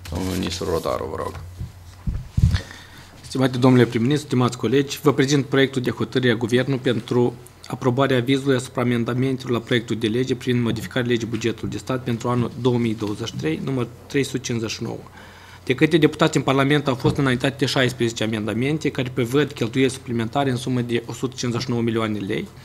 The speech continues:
Speaker 2: redistribuiri de alocații în sumă de cincizeci de milioane lei și patruzeci de milioane lei de diminuare a cheltuielilor în cadrul proiectului finanțat din surse externe.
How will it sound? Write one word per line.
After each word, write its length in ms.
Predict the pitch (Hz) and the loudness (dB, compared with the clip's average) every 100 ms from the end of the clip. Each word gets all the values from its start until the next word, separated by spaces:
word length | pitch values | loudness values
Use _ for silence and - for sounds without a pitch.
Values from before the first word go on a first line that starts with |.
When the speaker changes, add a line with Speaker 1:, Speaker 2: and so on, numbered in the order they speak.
| - - - - - - - | -20 -18 -16 -16 -18 -20 -8
Speaker 2:
redistribuiri 640 | - 170 170 - 143 165 160 | 2 6 6 4 8 10 10
de 100 | 143 | 8
alocații 500 | 131 127 151 143 127 | 6 6 2 2 0
în 60 | |
sumă 180 | 123 131 | 0 0
de 120 | 123 | 0
cincizeci 420 | 117 170 175 170 | 0 0 2 2
de 100 | 147 | 2
milioane 380 | 151 143 143 143 | 0 0 0 0
lei 160 | 139 139 | 2 0
și 160 | 135 | 0
patruzeci 400 | - 151 147 139 | 0 0 2 0
de 60 | 135 | 0
milioane 500 | 127 127 123 120 127 - | 0 0 0 0 -2 0
lei 180 | 143 | 0
de 140 | 143 127 | 0 0
diminuare 340 | 127 131 135 | -2 0 0
a 40 | 127 | 0
cheltuielilor 560 | 127 110 139 139 131 131 | -4 -2 -2 0 -2 -4
în 140 | 135 | -6
cadrul 260 | 123 139 127 | -2 -2 -2
proiectului 380 | 127 117 120 - | -2 -2 -4 -6
finanțat 300 | 113 107 120 | -6 -4 -6
din 100 | 117 | -6
surse 280 | 117 107 | -8 -8
externe. 400 | 117 - - 92 | -8 -4 -4 -4